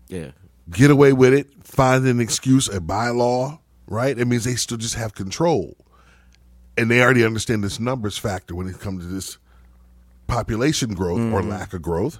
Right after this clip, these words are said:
Speaker 3: Yeah.
Speaker 2: So there's a constant threat. And so in every aspect, what they have is a leader now. They always, 'cause someone, you know, most people wanna do it, but they want somebody else to really be
Speaker 3: Do
Speaker 2: in
Speaker 3: it first.
Speaker 2: charge of it.
Speaker 3: Or they
Speaker 2: And
Speaker 3: wanna do
Speaker 2: I,
Speaker 3: it first.
Speaker 2: and I got your back.
Speaker 1: Face. Mm-hmm.
Speaker 2: You know,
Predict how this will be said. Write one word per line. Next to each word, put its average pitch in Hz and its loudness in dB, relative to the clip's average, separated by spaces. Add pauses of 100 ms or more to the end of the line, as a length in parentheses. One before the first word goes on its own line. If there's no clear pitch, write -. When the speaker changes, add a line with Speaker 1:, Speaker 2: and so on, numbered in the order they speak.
Speaker 3:
Yeah. 98 -4 (280)
Speaker 2:
So 127 2 (180)
there's 113 0
a 113 -6
constant 143 -2
threat. 123 0 (200)
And 113 -2
so 117 -2
in 113 -2
every 185 2
aspect, 123 0
what 127 -4
they 151 0
have 139 -2
is 101 -4
a 104 -2
leader 117 0
now. 87 -12 (580)
They 131 0
always, 185 4
'cause 160 2
someone, 262 4
you 226 0
know, 180 6
most 254 2
people 240 4
wanna 160 4
do 156 8
it, 165 4
but 139 4
they 170 4
want 147 4
somebody 127 2
else 131 2
to 120 -4
really 127 0
be 131 2
Speaker 3:
Do 139 2
Speaker 2:
in 143 6
Speaker 3:
it 131 2
first. - -6
Speaker 2:
charge 147 6
of 143 2
it. 143 -8 (280)
Speaker 3:
Or 143 -6
they 151 -6
Speaker 2:
And 160 -4
Speaker 3:
wanna 156 0
do 151 4
Speaker 2:
I, 151 4
Speaker 3:
it - -6
first. 175 4
Speaker 2:
and 156 0
I 156 2
got - 0
your 151 6
back. 160 4
Speaker 1:
Face. - -14 (120)
Mm-hmm. 92 -20 (140)
Speaker 2:
You 135 4
know, 135 2